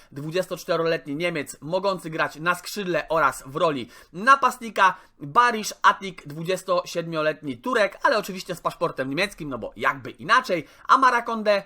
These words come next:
lat dwadzieścia pięć, Niemcy, Gwinea, to z kolei środkowy pomocnik. Aleksander Bitrow, trzydziestotrzyletni, bardzo doświadczony zawodnik,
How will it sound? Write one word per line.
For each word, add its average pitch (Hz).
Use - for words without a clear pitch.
lat 190
dwadzieścia 170
pięć, 165
Niemcy, 160
Gwinea, 185
to 190
z -
kolei 147
środkowy 151
pomocnik. 233
Aleksander 202
Bitrow, 170
trzydziestotrzyletni, 190
bardzo 175
doświadczony 170
zawodnik, 165